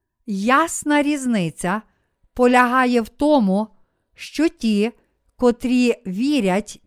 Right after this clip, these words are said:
тільки в кров на Христі, не спаслися, тоді як ті, котрі вірять в Євангеліє води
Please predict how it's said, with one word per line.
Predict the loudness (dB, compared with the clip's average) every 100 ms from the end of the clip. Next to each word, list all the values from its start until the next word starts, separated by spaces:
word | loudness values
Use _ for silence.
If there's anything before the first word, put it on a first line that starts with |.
| -6
тільки | -4 -4 -4 0 0 -2 _ _ _
в | -20
кров | -2 4 6 6
на | 0
Христі, | -2 -4 -6 -8 -6 -4 -6 _ _ _ _ _ _ _
не | -4 0 0
спаслися, | -2 -2 -2 0 -2 -2 -2 -4 -6 -6 -10 _ _ _ _ _ _
тоді | -4 -2 2 2
як | 2 0
ті, | -10 -10 -4 -2 -2 -6 _ _ _ -2
котрі | 0 0 -2 0 0
вірять | 0 0 0 0 -2 -8 -10
в | -6
Євангеліє | -4 0 0 0 -2 -2 0 -2
води | 0 -2 0 -2